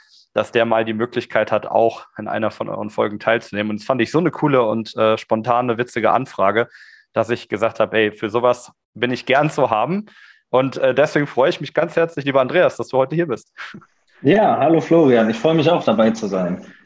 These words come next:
Speaker 1: Ja, sehr, sehr schön, Andreas. Ähm, du bist, äh, bei uns, äh, Premium-Mitglied beim Good News Magazin. Ähm, äh, muss man mal ganz kurz hier vielleicht auch noch an unsere Zuhörerinnen und Zuhörer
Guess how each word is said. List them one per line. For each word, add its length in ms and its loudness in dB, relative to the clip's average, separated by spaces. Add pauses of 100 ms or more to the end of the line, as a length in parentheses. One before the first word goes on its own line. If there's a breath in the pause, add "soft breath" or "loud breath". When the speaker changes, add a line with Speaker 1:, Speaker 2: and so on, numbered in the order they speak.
Speaker 1:
Ja, 320 4
sehr, 200 0
sehr 140 2
schön, 220 0
Andreas. 440 2 (320 loud breath)
Ähm, 340 2
du 140 -2
bist, 340 0
äh, 520 4 (500)
bei 140 4
uns, 260 -2
äh, 220 2
Premium-Mitglied 1000 0 (460)
beim 200 2
Good 200 -2
News 220 0
Magazin. 720 -2
Ähm, 500 0
äh, 240 -8
muss 220 -10
man 80 2
mal 100 4
ganz 180 -2
kurz 200 -8
hier 100 -2
vielleicht 260 -2
auch 60 0
noch 100 2
an 120 0
unsere 160 -6
Zuhörerinnen 380 -2
und 40 -6
Zuhörer 400 0